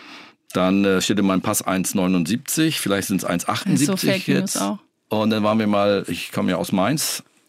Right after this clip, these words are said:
Speaker 1: und, äh, waren wir mal im Park-, Parkhaus, äh, und da stand, „Vorsicht, Durchgangshöhe beachten.“ <laughs> Ein Meter achtzig. Ich renn da durch. „Papa, dreh dich mal um.“ „Was denn?“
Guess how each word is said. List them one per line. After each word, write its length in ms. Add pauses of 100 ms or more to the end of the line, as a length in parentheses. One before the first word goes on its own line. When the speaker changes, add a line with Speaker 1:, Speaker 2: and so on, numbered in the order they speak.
Speaker 1:
und, 360
äh, 220
waren 140
wir 60
mal 120
im 80
Park-, 300
Parkhaus, 560
äh, 40
und 380
da 80
stand, 320
„Vorsicht, 440
Durchgangshöhe 720 (380)
beachten.“ 500 (260)
<laughs> 280
Ein 240
Meter 320
achtzig. 440 (380)
Ich 300
renn 220
da 160
durch. 280
„Papa, 220
dreh 140
dich 100
mal 60
um.“ 260
„Was 160
denn?“ 260